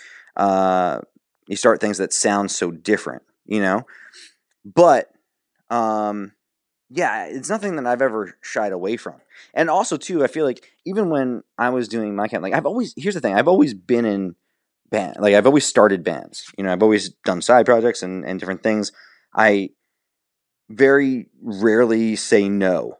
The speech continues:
Like, <laughs> when, when something comes up that sounds really interesting to me and feels like a challenge,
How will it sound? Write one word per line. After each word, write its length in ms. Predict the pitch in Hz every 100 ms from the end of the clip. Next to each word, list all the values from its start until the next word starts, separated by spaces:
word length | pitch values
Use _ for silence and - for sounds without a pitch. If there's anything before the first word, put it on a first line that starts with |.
| -
Like, 160 | 107 131
<laughs> 0 |
when, 120 | - -
when 220 | - - 180
something 420 | 170 175 185 175
comes 280 | 160 139 120
up 180 | 131
that 140 | 117 110
sounds 420 | - 107 113 110
really 220 | 104 110
interesting 480 | - 101 131 - 135
to 60 | 135
me 240 | 139 151
and 200 | 107 117
feels 240 | - 110 101
like 120 | 92
a 40 |
challenge, 560 | - 101 95 113 127